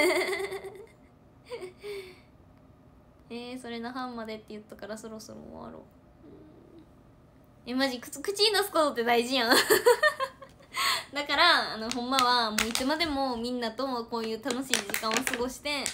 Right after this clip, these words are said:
現実逃避をしたいんですが、三十分って言わないと、口に出さないともういつまでも、いつまでもやってしまってしまうので、まあ、口に出してもやってしまってるので、なんで、終わるって口に出しても四十分なので、今、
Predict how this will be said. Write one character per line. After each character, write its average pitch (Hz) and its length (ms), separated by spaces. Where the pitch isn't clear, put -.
現 254 180
実 262 300
逃 - 20
避 226 160
を 214 40
し 214 80
た 254 100
い 247 80
ん 226 140
で 226 80
す 214 240
が、 254 420
三 254 220
十 285 100
分 214 220
っ - 20
て 185 120
言 196 80
わ 214 80
な 226 120
い 202 80
と、 196 380
口 - 220
に 370 140
出 285 80
さ 262 140
な 254 100
い 214 100
と 190 100
も 190 160
う 180 80
い 214 80
つ 220 100
ま 240 140
で 302 100
も、 233 140
い - 60
つ 220 100
ま 214 140
で 247 80
も 233 100
や 196 120
っ - 20
て 208 100
し 208 140
ま 208 80
っ - 20
て 208 320
し - 160
ま 190 140
う - 40
の 165 120
で、 165 260
ま 185 60
あ、 180 60
口 - 240
に 254 120
出 220 120
し 214 60
て 208 100
も 226 100
や 208 100
っ 208 40
て 208 100
し 214 140
ま 214 80
っ 208 40
て 208 160
る 208 100
の 185 140
で、 180 320
な 226 100
ん 202 80
で、 196 100
終 233 100
わ 247 120
る 269 80
っ 349 40
て 262 160
口 - 200
に 247 140
出 220 100
し 226 80
て 311 120
も 294 100
四 220 200
十 208 80
分 185 280
な 185 60
の 185 180
で、 220 120
今、 190 360